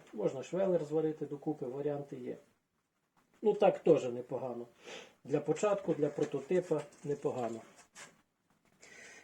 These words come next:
І на такій колоні зручніше, тому що абразив весь впав на землю. Я собі і точила так попереробляв. Абразив впав на землю, його потім підмів і все, і чисто.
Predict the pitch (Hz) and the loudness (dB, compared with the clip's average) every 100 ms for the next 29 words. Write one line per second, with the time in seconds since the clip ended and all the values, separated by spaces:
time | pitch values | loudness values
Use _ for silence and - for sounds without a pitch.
0 | - 170 170 170 190 196 - 190 196 180 | 2 6 6 4 4 4 8 10 10 8
1 | 156 165 160 160 139 147 - 160 160 160 | 6 2 2 2 4 2 0 0 2 0
2 | 147 160 160 151 143 - - 143 131 131 | 4 6 6 4 4 0 0 2 2 2
3 | 196 196 185 175 - - - - - 147 | 4 4 2 0 -8 -20 -20 -18 0 0
4 | 156 143 127 139 - 196 180 175 170 - | 2 0 2 2 6 8 8 6 2 2
5 | 156 151 151 151 151 160 156 151 - _ | 4 6 8 6 6 6 4 2 -16 _
6 | _ _ - _ _ - 143 156 147 160 | _ _ -20 _ _ -4 4 6 6 4
7 | - - 143 135 143 185 175 151 139 135 | 4 2 2 4 2 4 4 2 2 0
8 | 135 135 - 120 113 113 - 131 147 190 | -2 -2 -2 -4 -6 -10 -8 -4 0 4
9 | 180 170 _ _ _ _ - 143 - 143 | 2 0 _ _ _ _ -10 -10 -4 -4
10 | 127 131 - 110 - - | -2 -4 -4 -4 -4 -14